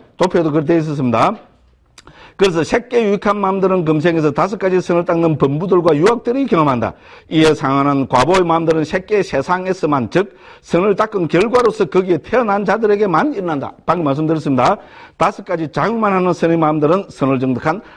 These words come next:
아라한들만 이 경험하는 것이다. 요게 기본입니다. 요거 다 이해하시겠죠? 요거 이해했으면 그 밑에는 다 이해해 봅니다.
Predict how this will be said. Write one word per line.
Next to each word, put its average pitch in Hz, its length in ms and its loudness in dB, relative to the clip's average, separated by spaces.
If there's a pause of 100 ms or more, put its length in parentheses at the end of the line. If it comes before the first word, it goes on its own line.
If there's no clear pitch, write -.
(140)
아라한들만 196 720 -2 (300)
이 - 280 -4
경험하는 135 420 0
것이다. 113 240 -2
요게 170 200 2
기본입니다. 170 480 0 (280)
요거 220 120 6
다 226 140 2
이해하시겠죠? 240 540 2 (680)
요거 233 240 4
이해했으면 202 420 2
그 135 120 -2
밑에는 185 220 -2
다 - 200 -4
이해해 185 220 2
봅니다. 170 460 0